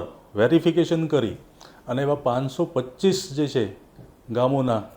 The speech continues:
ગ્રાઉન્ડ ટ્રુથિંગનું કામ પૂર્ણ થયેલ છે અને ત્યારબાદ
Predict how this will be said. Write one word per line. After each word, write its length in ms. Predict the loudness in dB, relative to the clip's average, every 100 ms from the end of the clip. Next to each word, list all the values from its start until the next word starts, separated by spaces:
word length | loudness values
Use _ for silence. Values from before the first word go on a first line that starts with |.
| -20 -16
ગ્રાઉન્ડ 300 | 0 2 2
ટ્રુથિંગનું 460 | 0 -2 -2 0 0
કામ 180 | -2 -2
પૂર્ણ 280 | -2 -2
થયેલ 260 | -2 -2 -2
છે 120 | -6 -10 -14 _ -20 -20 -20 -20 -14 -2
અને 140 | -2
ત્યારબાદ 720 | -2 2 6 8 6 4 2